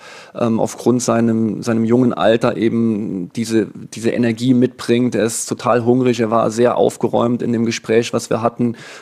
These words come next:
Aber wir müssen halt natürlich mal schauen, wie schnell er kann er diese, diese Defizite, die es eben halt gibt, ähm, bezüglich seiner Trainings-, äh, Leistung, weil er eben einfach jetzt auch eher individuell trainiert hat. Und ich war selber auch Spieler, ich war selber auch mal in der Situation, dass ich später zum Verein gestoßen bin und es ist halt einfach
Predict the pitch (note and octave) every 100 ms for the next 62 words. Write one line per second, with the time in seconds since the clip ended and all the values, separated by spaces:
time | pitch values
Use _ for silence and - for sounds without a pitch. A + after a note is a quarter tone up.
0 | - G#2 A#2 B2 B2 A2+ - B2 B2+ A#2
1 | - A#2 A#2+ A#2 - A#2 A2+ - A#2 A#2
2 | A2 A2+ A#2 A#2 A#2 - - - A#2 A2
3 | A2 B2 B2 - B2+ B2 A#2+ A#2 A2 -
4 | A#2+ A#2 A2+ G#2+ - B2 - - - A#2
5 | A#2 A#2 A2 - A2+ B2 A#2+ A#2 A2+ A2+
6 | A2+ A2+ A2+ G#2 F#2+ - A2+ A2+ A#2+ B2
7 | - A2+ A#2 A2 - A2 A#2+ - A#2 A#2+
8 | A2 A2 G2+ A2 A2 G#2 A2+ A2+ A#2+ A2
9 | - - G#2+ - - A2+ - A#2 A2+ A2+
10 | G2+ B2+ - A2 A2 G#2+ A#2 - - -
11 | - G2+ A2+ A2 - G#2+ - A#2+ A#2+ A#2
12 | A#2+ B2+ B2 A#2+ A#2+ B2 - C3+ B2 A#2+
13 | A#2+ A#2 B2 A#2 B2+ B2+ A#2 A#2 A#2 A#2
14 | A#2 A#2 - A#2 B2 A#2 A2+ - A2+ A#2+
15 | A#2 A#2+ A2+ A#2 G2+ A#2+ - A#2 A#2+ A#2
16 | A#2 A#2+ A#2 A#2 A#2 - A2 - - A#2+
17 | A2+